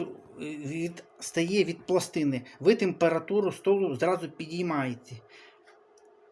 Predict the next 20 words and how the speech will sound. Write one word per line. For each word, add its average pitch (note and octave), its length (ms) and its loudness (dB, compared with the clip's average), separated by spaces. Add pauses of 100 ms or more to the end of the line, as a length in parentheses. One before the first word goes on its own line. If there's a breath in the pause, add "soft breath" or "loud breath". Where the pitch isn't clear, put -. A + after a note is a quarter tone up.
(2250)
Ось D3+ 280 -4
так - 380 -4
от. C3 180 -12 (760 soft breath)
Може, F#3+ 280 2
допоможе, G#3 840 4
а C3 100 -6
може F#3 500 0
і, D#3 260 -4 (200)
і D3+ 140 -2
ні. A#2 320 0 (220)
Ось B2 200 -4
це E3 360 0 (280)
у C#3 60 -8
мене G#3 340 4 (1700 soft breath)
таке F3+ 260 0
сталося, E3+ 420 4
що - 420 4 (100)
ось - 340 -8
ця E3+ 180 6
пластина E3 760 4